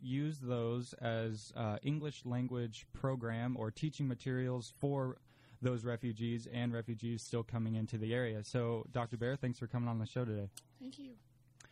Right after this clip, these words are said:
Speaker 1: So tell us a little bit about the work that you've done p-, previously with the refugees in the Tampa area, and, um, do you work with a certain group, or are there various groups of refugees that you work with, and, uh, where, where are they typically coming from?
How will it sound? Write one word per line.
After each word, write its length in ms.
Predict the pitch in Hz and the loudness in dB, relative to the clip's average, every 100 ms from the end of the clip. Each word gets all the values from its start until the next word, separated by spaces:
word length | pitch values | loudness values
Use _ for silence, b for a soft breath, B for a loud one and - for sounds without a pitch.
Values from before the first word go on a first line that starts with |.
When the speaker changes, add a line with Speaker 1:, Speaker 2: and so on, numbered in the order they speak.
| B B B B | B B B B
Speaker 1:
So 240 | B - 160 | B 0 0
tell 260 | - 190 | 0 -2
us 160 | 208 202 | -2 -2
a 40 | |
little 240 | 170 165 165 | -2 0 0
bit 260 | 156 147 - | 0 -2 -2
about 540 | 135 139 135 139 127 - | -2 0 0 0 -4 -8
the 220 | 139 131 | -4 0
work 360 | 123 127 135 131 135 | 0 0 0 -2 -4
that 100 | 127 | -2
you've 180 | 123 | 0
done 480 | 131 127 123 120 120 - - | 0 2 2 2 0 -6 -14
p-, 100 | - - - | -14 -14 -4
previously 600 | 160 165 143 127 131 123 | -2 0 -2 -2 -2 0
with 140 | 120 | 0
the 80 | 123 | 0
refugees 840 | 117 117 120 110 117 113 107 - 135 | 0 0 -2 0 0 0 -2 -8 0
in 240 | 127 123 | 0 2
the 80 | 117 | -2
Tampa 420 | 110 123 117 110 | -2 -2 -2 -2
area, 380 | 113 113 110 107 | 0 2 2 2
and, 220 | 110 113 | 2 2
um, 340 | 110 107 104 117 | 0 0 -2 0
do 100 | 143 | 0
you 80 | 135 | 2
work 200 | 147 - | 0 -2
with 120 | 117 | -6
a 60 | 117 | -4
certain 340 | 143 117 110 | -4 -4 -2
group, 260 | 147 185 - | 0 -2 0
or 380 | 123 110 110 104 | 0 2 0 -2
are 140 | 120 110 | -2 0
there 100 | 110 | 2
various 420 | 123 139 135 127 | 2 0 0 0
groups 240 | 139 131 | 0 0
of 80 | 139 | 0
refugees 520 | 131 131 131 131 131 | -2 -2 -2 0 0
that 100 | 127 | 0
you 140 | 123 127 | 0 0
work 180 | 127 131 | 0 0
with, 160 | 127 - - | 0 -4 -2
and, 220 | 127 117 | 0 2
uh, 140 | 117 113 | 0 -2
where, 360 | 113 151 147 | 0 0 0
where 180 | 135 160 | 0 0
are 40 | |
they 120 | 151 127 | 0 0
typically 360 | 131 123 117 | 0 0 -2
coming 320 | 104 113 110 | 0 0 0
from? 260 | 98 98 | -2 -4